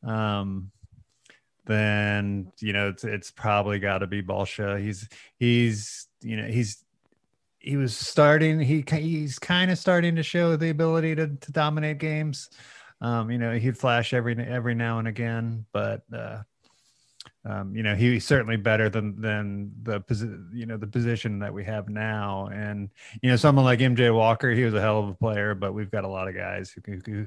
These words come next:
who can fill that role, you know, in the Gray and Balsha conversation. We just don't, we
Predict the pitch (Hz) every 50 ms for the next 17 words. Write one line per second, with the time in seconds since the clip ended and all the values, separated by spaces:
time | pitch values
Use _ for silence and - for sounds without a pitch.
0 | - - 127 113 - 107 98 - - 107 104 107 107 104 120 120 123 117 117 113
1 | 113 _ _ - - - - _ _ _ - - 104 101 101 98 95 95 98 98
2 | 101 101 90 - 107 104 104 104 104 104 104 101 101 98 101 95 95 98 98 92
3 | 101 95 95 85 - - 98 92 95 92 92 - - - 104 98 95 92 - -
4 | 101 98 92 - - 101 98 98 98 98 90 - 113 107 101 - 120 127 117